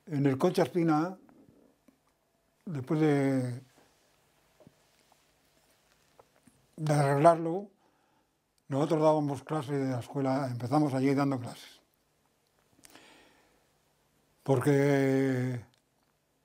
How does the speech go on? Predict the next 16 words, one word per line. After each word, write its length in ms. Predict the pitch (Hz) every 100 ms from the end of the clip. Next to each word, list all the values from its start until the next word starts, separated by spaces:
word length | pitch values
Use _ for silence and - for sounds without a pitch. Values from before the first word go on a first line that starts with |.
| _ _ _ _ _ _ _ _ - - - _ _ _ -
este 240 | 160 180
Portilla 640 | 160 156 160 175 165 190 190 - _ _ _ _ _ _ _ _ _ _ _ _ _ _ _
nos 220 | 160 143 139
dijo, 220 | 131 143
"Bueno, 340 | 151 135 131
de 140 | 123 135
momento 600 | 143 180 196 196 190 - _ _ _ -
vais 320 | 233 147 151 147
a 120 | 151
ir 220 | 151 147
a, 180 | 131 113 - _ _ _ _ _ _ _ _ _ - _ _ _ _ _ _ _ _ -
al 160 | 156 123
Concha 260 | 165 147
Espina". 440 | 131 143 123 107 - _ _ _ _ _ _ _ _ _ _
Bueno, 240 | 147 143
vale. 340 | 127 143 110